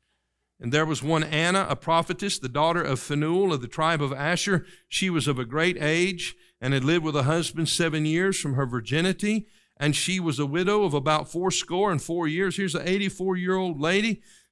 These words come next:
who departed not from the temple, but served God with fastings and prayers night and day. "And she coming in that instant gave thanks likewise unto the Lord,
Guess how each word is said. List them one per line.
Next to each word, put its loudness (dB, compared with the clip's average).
who 0
departed 2
not 2
from -2
the 0
temple, -2
but -2
served 0
God 2
with -4
fastings -2
and -4
prayers -2
night 0
and -4
day. -2
"And 0
she 2
coming 2
in 4
that 2
instant 0
gave 2
thanks -2
likewise 2
unto -2
the -2
Lord, 2